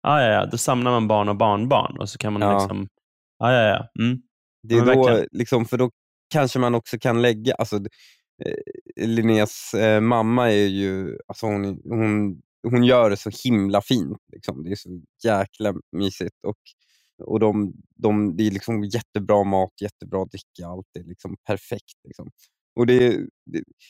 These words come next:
Speaker 2: jag menar, vi hade väl kunnat klara av att göra något sånt, men det skulle krävas en ansträngning från helvetet,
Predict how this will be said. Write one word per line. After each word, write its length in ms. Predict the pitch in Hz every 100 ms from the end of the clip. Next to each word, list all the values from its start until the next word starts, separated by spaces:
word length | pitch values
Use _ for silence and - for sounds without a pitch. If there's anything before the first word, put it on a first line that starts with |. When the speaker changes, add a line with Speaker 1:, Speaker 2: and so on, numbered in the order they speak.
| _
Speaker 2:
jag 80 | - 139
menar, 100 | 131
vi 200 | 117 147
hade 340 | 151 156 127
väl 160 | 165 160
kunnat 340 | - 123 110
klara 400 | - 113 104 107
av 340 | 107 107 104 104
att 100 | 107
göra 580 | 117 120 135 123 117 127
något 260 | 120 -
sånt, 240 | 117 104 -
men 120 | 113
det 60 | 110
skulle 240 | - 123
krävas 420 | - 127 107 107
en 120 | 113 -
ansträngning 880 | 135 110 104 - 139 131 107 101
från 180 | 104 107
helvetet, 640 | 127 135 107 123 135 -